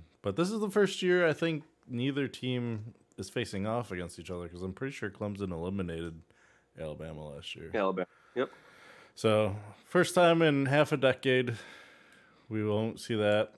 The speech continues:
Speaker 1: I'm not sad about it. Are you sad about it? I'm not.
Speaker 2: No, I don't. I'm actually, I mean, after seeing Clemson, might as well dive right into it.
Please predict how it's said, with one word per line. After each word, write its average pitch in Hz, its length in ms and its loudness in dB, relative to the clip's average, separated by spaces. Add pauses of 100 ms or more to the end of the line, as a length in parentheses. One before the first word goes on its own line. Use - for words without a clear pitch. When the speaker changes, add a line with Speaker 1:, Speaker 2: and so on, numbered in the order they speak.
(440)
Speaker 1:
I'm 92 140 -4
not 101 180 -2
sad 90 200 -4
about 87 260 -4
it. - 20 -14
Are 90 60 -12
you 87 100 -8
sad 110 220 -8
about 113 160 -8
it? 123 180 -8
I'm 78 120 -12
not. - 80 -20 (1400)
Speaker 2:
No, 117 160 2
I 90 120 2
don't. 104 280 0
I'm 135 220 4
actually, 139 600 0 (600)
I 110 60 2
mean, 117 160 6
after 117 240 0
seeing 120 340 -2
Clemson, 110 400 -4
might 95 220 0
as 98 80 -2
well 95 80 0
dive 92 240 0
right 85 140 -4
into 95 280 -6
it. - 120 -8